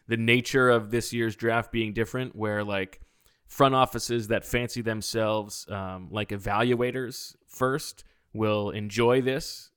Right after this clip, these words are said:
and front offices that think of things more as, like,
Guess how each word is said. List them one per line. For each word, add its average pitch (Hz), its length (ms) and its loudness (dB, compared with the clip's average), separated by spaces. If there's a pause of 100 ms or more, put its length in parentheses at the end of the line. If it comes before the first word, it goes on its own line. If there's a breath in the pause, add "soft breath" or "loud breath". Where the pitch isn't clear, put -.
(140)
and 104 540 -6
front 120 240 -2
offices 110 480 -2
that 107 220 -2 (400)
think 120 180 -4
of 113 120 -4
things 110 300 -6
more 110 280 -4
as, 104 400 -6
like, 98 320 -10